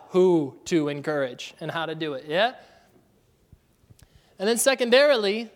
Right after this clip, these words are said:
listen to your conversations. Are your words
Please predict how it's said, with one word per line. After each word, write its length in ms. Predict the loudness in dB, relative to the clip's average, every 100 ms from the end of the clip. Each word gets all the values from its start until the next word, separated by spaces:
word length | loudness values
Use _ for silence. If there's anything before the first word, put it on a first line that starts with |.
| _ -2
listen 520 | 0 2 0 -2 -4
to 220 | -2 -2
your 280 | 2 0 0
conversations. 1300 | -4 -6 -4 -4 -4 -4 -4 -6 -8 -12 -12 -18 -18 _ _ _ -20 _ _ -6
Are 200 | 0 0
your 340 | 0 2 2
words 580 | 2 0 -2 -6 -8 -14